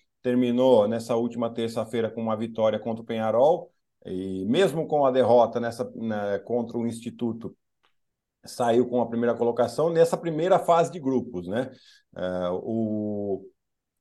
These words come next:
Franca venceu os dois jogos, também saiu, tá em primeiro no grupo deles, e o Minas ganhou um e perdeu um, né? Então, cada,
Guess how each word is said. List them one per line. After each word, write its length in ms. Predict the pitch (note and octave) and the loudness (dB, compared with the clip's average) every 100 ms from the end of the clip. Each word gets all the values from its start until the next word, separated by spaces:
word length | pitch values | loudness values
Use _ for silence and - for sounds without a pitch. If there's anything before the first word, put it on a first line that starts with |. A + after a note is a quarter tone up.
| - | -14
Franca 420 | - D3 D3 C#3 | 0 2 2 2
venceu 300 | B2+ B2+ C3 | 2 0 -2
os 60 | A#2+ | 0
dois 220 | C3 A2+ | 2 4
jogos, 280 | B2+ A#2+ - | 6 6 2
também 220 | B2 B2 | -4 -2
saiu, 400 | A#2+ A#2+ A#2+ - | 0 -2 -2 -4
tá 120 | - A2+ | -2 -2
em 80 | |
primeiro 300 | A2+ A2+ A2+ | -2 -2 -2
no 100 | A#2+ | 0
grupo 220 | A#2 B2 C3+ | -2 -4 -2
deles, 320 | D3 E3+ - - _ _ - | -2 -2 -6 -20 _ _ 2
e 100 | F3+ | 2
o 60 | |
Minas 260 | F3 F#3 D#3+ | 4 2 2
ganhou 260 | F3 F3 | 2 2
um 100 | F3+ | 0
e 60 | F#3+ | 2
perdeu 400 | G3 F#3+ F3+ F#3 | 4 6 6 4
um, 280 | A2+ E2 - | 2 -4 -10
né? 160 | F#2+ G2+ | -10 -6
Então, 220 | A2 A#2+ | -4 -2
cada, 480 | C3 C3+ C#3 A2+ | 0 4 4 4